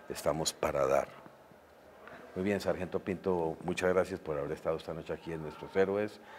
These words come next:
A ustedes la cordial invitación para dentro de ocho días en este canal y a esta hora. Y recuerden que este programa quiere ser interactivo con ustedes.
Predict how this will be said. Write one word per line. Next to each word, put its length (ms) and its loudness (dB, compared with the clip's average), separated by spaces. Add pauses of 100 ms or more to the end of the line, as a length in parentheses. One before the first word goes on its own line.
(140)
A 60 0
ustedes 260 0
la 80 4
cordial 280 -4
invitación 440 -6
para 240 -4
dentro 280 -10
de 60 -4
ocho 240 -4
días 320 0 (300)
en 100 0
este 240 0
canal 380 2
y 60 -2
a 80 2
esta 220 -2
hora. 140 2
Y 60 0
recuerden 560 4 (280)
que 60 -2
este 160 0
programa 360 -2
quiere 180 -4
ser 180 -4
interactivo 680 -4
con 140 -10
ustedes. 540 -6